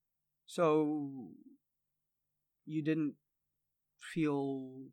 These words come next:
like an outsider? You didn't feel particularly bullied? Because that's a big change from Gotham, and according to this, you've been living in Gotham your entire life.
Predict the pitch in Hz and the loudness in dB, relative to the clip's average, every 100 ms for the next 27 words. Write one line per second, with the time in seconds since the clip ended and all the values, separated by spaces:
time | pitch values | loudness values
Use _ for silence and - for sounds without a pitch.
0 | _ _ _ _ _ - 131 135 156 135 | _ _ _ _ _ 0 2 2 2 0
1 | - - 165 185 202 214 214 214 160 143 | 0 0 2 4 2 2 0 -2 -2 0
2 | 151 143 - 147 131 131 127 131 - _ | 0 -2 -2 -2 -2 -6 -12 -16 -20 _
3 | _ _ _ _ _ _ _ _ _ _ | _ _ _ _ _ _ _ _ _ _
4 | _ - 156 160 147 156 147 139 123 151 | _ -8 -6 -4 -6 -4 -4 -4 -4 0
5 | 185 208 175 170 190 196 147 _ _ - | 0 0 -4 -2 -2 -2 -6 _ _ -4
6 | 226 202 - 214 202 - 139 127 147 185 | -4 -4 -4 -2 -4 -6 -6 -2 -2 -2
7 | - 123 120 123 123 123 - 175 170 151 | -6 -6 -6 -6 -10 -16 -4 -2 -2 -4
8 | 143 147 - 147 139 135 _ - 131 127 | -4 -4 -4 -4 -4 -8 _ -12 -10 -6
9 | 175 139 113 110 110 110 120 120 120 131 | -4 -4 -6 -4 -4 -4 -12 -12 -12 -10
10 | 127 120 139 113 - | -8 -6 -8 -8 -14